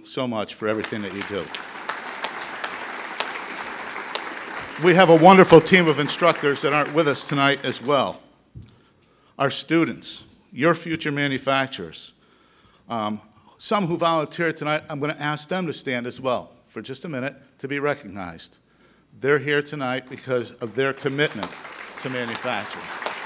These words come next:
And I thank you all. We have an extremely strong group of,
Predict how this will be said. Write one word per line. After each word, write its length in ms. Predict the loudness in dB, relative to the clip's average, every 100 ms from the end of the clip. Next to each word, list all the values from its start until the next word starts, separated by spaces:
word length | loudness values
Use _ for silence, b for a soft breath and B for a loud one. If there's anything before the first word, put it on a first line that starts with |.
| -12 -12 -6 2
And 120 | 6
I 100 | 8
thank 320 | 12 12 12
you 160 | 12 12
all. 240 | 12 12 6 -8 -10 -10 -10 -10 -10 -10 -10 -10 -10 -10 -10 -10 -10 -10 -10 -10 -10 -12 -10 -12 -12 -12 -12 -12 -12 -12 -12 -12 -12 -12 -14 -14 -14 -14 -16 -16 -16 -18 -18 -18 -4
We 120 | 2
have 180 | 4 4
an 60 | 2
extremely 760 | -2 -6 -4 2 2 2 0
strong 480 | -2 -4 -2 0 0
group 320 | -2 -4 -4
of, 260 | -6 -6